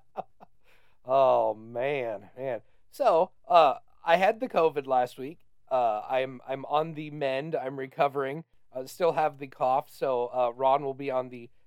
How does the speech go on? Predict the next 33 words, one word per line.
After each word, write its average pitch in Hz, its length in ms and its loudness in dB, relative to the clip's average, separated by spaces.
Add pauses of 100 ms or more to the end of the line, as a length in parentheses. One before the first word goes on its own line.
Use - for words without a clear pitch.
(140)
cough 156 240 0
button 135 240 -4
today, 135 300 -6
ladies 131 320 -8
and 117 80 -18
gentlemen. 127 400 -4 (320)
Uh, 120 100 -8
he's 135 200 -10
a 123 40 -18
fantastic 139 840 -6
editor, 139 720 -2 (340)
and 123 240 -10
so, 120 360 -4
uh, 110 280 -4
you, 147 220 -16
you 147 200 -16 (100)
hopefully 139 460 -6
won't 123 260 -6
hear 123 180 -10
me, 117 160 -12
but, 123 260 -8
you 135 100 -14
know, 127 200 -4
knowing 156 320 0
Ron, 135 280 0
he'll, 131 200 -8
like, 123 220 -2 (400)
amplify 120 760 -4 (340)
and 127 120 -14
add 131 260 -4
echo 127 400 -4
and 117 140 -8
shit 117 280 -10